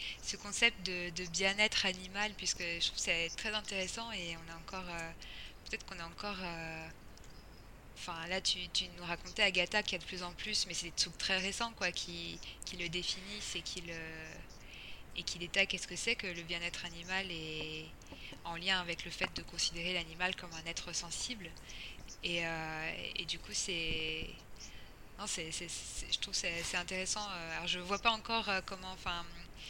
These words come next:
comment faire le lien, là, avec, euh, ce qu'on a dans,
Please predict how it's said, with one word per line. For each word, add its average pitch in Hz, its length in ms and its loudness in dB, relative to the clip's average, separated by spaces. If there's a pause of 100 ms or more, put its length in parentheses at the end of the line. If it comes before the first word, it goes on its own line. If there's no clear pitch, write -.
(840)
comment 208 220 2
faire 202 180 8
le 196 120 8
lien, 214 280 10
là, 190 140 8
avec, 180 320 4
euh, 180 140 0
ce - 100 2
qu'on 185 200 -6
a 196 120 4
dans, 165 340 -6